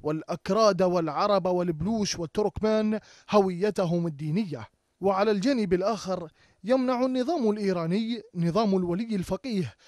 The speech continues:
أية مظاهر أو عادات خاصة لأي من هذه العرقيات، وذلك في انتهاك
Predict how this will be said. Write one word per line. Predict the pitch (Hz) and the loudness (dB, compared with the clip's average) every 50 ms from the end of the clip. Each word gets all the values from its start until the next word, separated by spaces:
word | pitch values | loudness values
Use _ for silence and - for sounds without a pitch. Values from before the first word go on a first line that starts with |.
| - - _ _ - | -20 -20 _ _ -4
أية | 254 247 247 240 - 247 | -2 0 0 0 2 0
مظاهر | 226 233 233 220 311 294 202 185 196 196 196 185 - | 0 0 2 2 2 2 4 4 2 2 2 2 2
أو | 196 190 180 170 | 2 0 0 2
عادات | 160 170 170 160 214 214 - - 185 175 | 0 -2 0 2 0 0 2 -2 -4 -4
خاصة | - - 226 226 196 - - 196 175 - 190 180 175 175 | -4 -2 -2 -2 -2 -2 -4 -6 -4 -2 -4 -2 0 -2
لأي | 190 - - 269 240 190 202 196 | -2 -2 -2 -4 -2 -2 -2 0
من | 185 185 180 165 | 0 0 2 2
هذه | 190 208 185 190 180 180 | 2 0 0 0 0 0
العرقيات، | 180 160 151 160 - - 170 160 156 202 202 139 117 - - - - - - - _ _ _ _ | 0 0 -2 -4 -6 -6 -6 -2 0 0 0 0 -4 -10 -14 -20 -20 -20 -20 -20 _ _ _ _
وذلك | - 139 151 180 208 220 202 185 143 - 180 180 175 - - _ _ _ - | -6 -2 0 2 2 2 0 0 -2 -2 -2 -2 -4 -6 -12 _ _ _ -4
في | - | -2
انتهاك | 240 240 - 262 233 247 330 320 - - | -2 0 0 0 0 0 0 -2 0 0